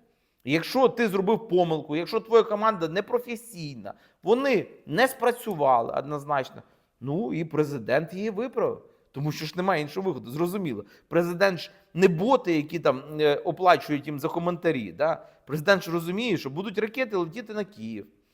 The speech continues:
ракети летіти на Львів, і їх не буде чим збивати. І це проблема. І до того я говорив, оці всі відео і записував. Це я вам пояснюю просто-напросто.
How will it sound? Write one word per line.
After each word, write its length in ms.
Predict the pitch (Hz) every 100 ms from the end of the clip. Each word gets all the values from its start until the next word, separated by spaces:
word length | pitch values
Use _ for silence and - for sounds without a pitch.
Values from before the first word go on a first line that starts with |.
| _ -
ракети 420 | 143 131 175 220
летіти 360 | 196 175 196 208
на 120 | 202
Львів, 260 | 143 131 - _ -
і 100 | 131
їх 180 | 156 180
не 80 |
буде 220 | 175 196 196
чим 180 | 196
збивати. 520 | 185 180 196 214 - - _ _ _ _ _
І 80 | 101
це 200 | - 160
проблема. 560 | 185 175 180 165 98 - _ _
І 80 | 123
до 120 | 151
того 320 | 143 196 214 156
я 100 | 151
говорив, 400 | 139 131 170 170
оці 220 | - 117
всі 200 | - 110
відео 240 | 170 165
і 60 | 143
записував. 440 | 143 196 156 95
Це 80 | 151
я 60 | 156
вам 120 | 151 -
пояснюю 480 | 208 214 - - 107
просто-напросто. 600 | 123 147 147 - -